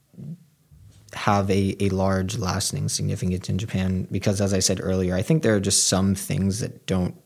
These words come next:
really have legs for the majority of Japanese people, such as,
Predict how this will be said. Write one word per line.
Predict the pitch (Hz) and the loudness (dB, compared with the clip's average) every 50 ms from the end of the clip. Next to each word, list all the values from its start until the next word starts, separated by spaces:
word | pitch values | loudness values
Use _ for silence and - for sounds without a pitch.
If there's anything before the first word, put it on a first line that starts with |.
| _ - | _ -20
really | - - - 76 90 90 92 90 90 87 | -14 -10 -6 -4 -2 0 0 0 0 -2
have | - - - 92 92 104 | -4 -2 -4 -4 -4 -4
legs | 95 87 90 90 90 92 92 95 - - | -4 -4 -2 -2 -2 -2 -2 -4 -6 -6
for | - - - | -6 -6 -4
the | - 87 | -2 -2
majority | 90 90 87 95 92 180 90 90 - 147 | -2 -2 -2 -2 -2 -2 -2 -2 -2 -4
of | 147 139 120 - - _ _ _ - _ _ _ - | -4 -6 -8 -12 -16 _ _ _ -20 _ _ _ -4
Japanese | - 180 175 175 - - - 143 139 - - - _ _ - | -2 -2 -2 -2 -4 -4 -4 -4 -6 -8 -12 -18 _ _ -6
people, | - 180 175 - - 107 | -6 -6 -6 -4 -6 -6
such | 110 - - - - | -4 -4 -4 -4 -4
as, | 98 98 107 - | -4 -4 -4 -6